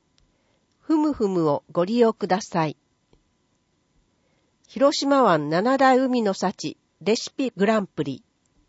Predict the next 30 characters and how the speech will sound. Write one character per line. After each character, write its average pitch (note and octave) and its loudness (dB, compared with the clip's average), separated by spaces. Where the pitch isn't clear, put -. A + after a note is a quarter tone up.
広 C#4+ -2
島 C#4+ 2
育 A#3+ -2
ち - -12
キ A3 -10
ッ - -20
チ - -8
ン。 D3 -8
所 - -2
得 D4+ 0
税、 F3+ 0
市 - -6
県 C#4 2
民 B3+ 0
税、 F3 0
贈 C4 6
与 C#4 4
税 A#3 4
の G3 0
申 G3+ -6
告 F#3 -4
は F3+ 2
三 C#4+ -2
月 G#3 -2
十 B3+ 0
五 A3+ 4
日 A3 -4
ま D#3 -2
で D3 -4
に。 C3+ -10